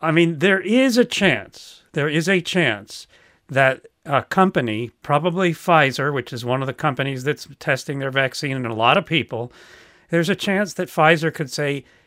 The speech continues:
"Yeah, we, we think our vaccine is working, and yeah, we think it's safe, and here, F D A, here's a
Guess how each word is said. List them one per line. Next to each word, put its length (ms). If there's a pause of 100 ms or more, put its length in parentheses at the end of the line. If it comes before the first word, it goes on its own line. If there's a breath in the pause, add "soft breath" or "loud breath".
(120 soft breath)
"Yeah, 500
we, 260
we 580
think 320
our 220
vaccine 640
is 180
working, 560
and 240
yeah, 440
we 180
think 260
it's 160
safe, 420
and 200 (360 soft breath)
here, 380
F 240
D 160
A, 200
here's 260
a 220